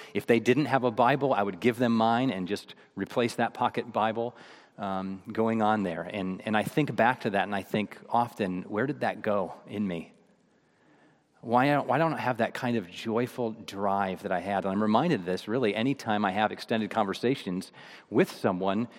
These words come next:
who is in that season of having this love they're having at the beginning of their Christian life. And, and I see this fervor and this joy and this love and this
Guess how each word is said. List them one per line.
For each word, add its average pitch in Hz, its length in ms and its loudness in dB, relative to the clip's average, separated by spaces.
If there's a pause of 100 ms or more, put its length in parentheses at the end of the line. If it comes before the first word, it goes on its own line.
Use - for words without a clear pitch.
who 131 140 2
is 123 160 4
in 131 220 0
that 113 180 2
season 107 580 -2
of 104 240 0
having 123 380 0
this - 240 -2 (460)
love 92 380 2
they're 92 140 2
having 92 360 0
at 87 60 -4
the 85 60 -14
beginning 92 220 -2
of 90 40 -2
their 87 100 -4
Christian 95 300 -4
life. 90 300 -4 (520)
And, 101 160 -2
and 107 120 -2
I 101 120 0
see 139 400 -2
this 110 260 0
fervor 123 640 0
and 101 200 -4
this 98 160 -4
joy 117 720 0
and 101 160 -2
this 101 160 -2 (220)
love 123 520 2
and 104 140 2
this 92 140 -4